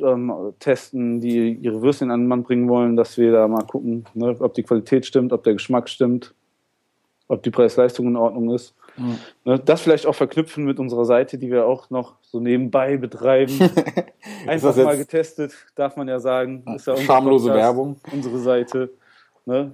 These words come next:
Speaker 1: Besucht mal einfach mal getestet. Da schreiben wir über Produkte, über Videospiele,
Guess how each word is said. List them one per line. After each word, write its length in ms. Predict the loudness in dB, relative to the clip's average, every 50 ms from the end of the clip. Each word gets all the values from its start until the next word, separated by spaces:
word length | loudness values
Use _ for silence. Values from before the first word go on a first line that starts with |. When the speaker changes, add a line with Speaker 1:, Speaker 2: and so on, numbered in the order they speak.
| -16 _
Speaker 1:
Besucht 320 | -14 -10 -8 -8 -8 -8 -6
mal 100 | -6 -6
einfach 260 | -6 -8 -10 -10 -6
mal 160 | -4 -2 -2
getestet. 480 | -2 -4 -4 -4 -6 -4 -4 -8 -2 0
Da 260 | 2 2 2 2 0 -6 -18 _ _ _ _ _ _ _ _ _
schreiben 340 | -14 -2 0 2 2 4 4
wir 60 | 4 4
über 120 | 2 0
Produkte, 600 | -2 -2 -4 0 0 0 0 0 2 4 4 6
über 160 | 6 4 4 2
Videospiele, 1000 | 0 -2 -2 -2 -2 -2 -6 -8 -6 -4 -2 0 2 4 4 4 2 0 -4